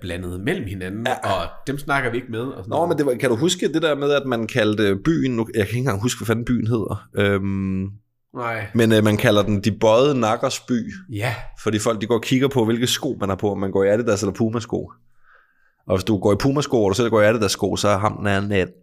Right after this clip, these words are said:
Speaker 2: kæmpe asshole.
Speaker 1: Men det er jo, det er jo sindssygt.
Speaker 2: Ja, det er
Speaker 1: Hvad
Speaker 2: ret
Speaker 1: så, hvad
Speaker 2: sindssygt.
Speaker 1: så, hvis man kommer med et par Fila eller sådan noget?
Speaker 2: Ja,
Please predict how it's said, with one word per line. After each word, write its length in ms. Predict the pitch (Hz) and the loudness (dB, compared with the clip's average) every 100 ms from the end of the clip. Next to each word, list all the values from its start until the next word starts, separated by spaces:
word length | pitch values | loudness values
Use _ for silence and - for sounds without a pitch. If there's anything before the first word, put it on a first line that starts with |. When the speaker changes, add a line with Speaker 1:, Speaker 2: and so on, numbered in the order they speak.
| _ | _
Speaker 2:
kæmpe 340 | - 110 110 - - _ - | -2 0 0 -2 -6 _ -6
asshole. 580 | 95 95 - 95 82 82 - - _ _ _ _ _ _ _ _ _ - | -4 -4 -4 -4 -4 -6 -12 -20 _ _ _ _ _ _ _ _ _ -10
Speaker 1:
Men 120 | 135 139 | -8 -8
det 40 | |
er 60 | 127 | -8
jo, 180 | 107 104 | -8 -8
det 60 | 107 - | -12 -14
er 40 | 107 | -12
jo 20 | |
sindssygt. 420 | 107 185 - 135 - | -12 -16 -18 -14 -4
Speaker 2:
Ja, 140 | 101 107 - _ _ _ _ | -4 -4 -12 _ _ _ _
det 80 | 143 | 0
er 40 | 151 | 2
Speaker 1:
Hvad 60 | |
Speaker 2:
ret 80 | 131 | 0
Speaker 1:
så, 60 | 147 | 0
hvad 80 | |
Speaker 2:
sindssygt. 120 | 156 160 | -2 -2
Speaker 1:
så, 60 | |
hvis 160 | 151 139 | -4 -6
man 100 | 135 | -6
kommer 300 | 135 101 107 | -6 -6 -8
med 80 | 104 | -10
et 100 | 104 | -10
par 60 | 104 | -12
Fila 340 | 139 165 175 92 | -12 -10 -10 -10
eller 140 | 67 | -14
sådan 120 | - | -16
noget? 140 | - - | -18 -2
Speaker 2:
Ja, 140 | 135 | -2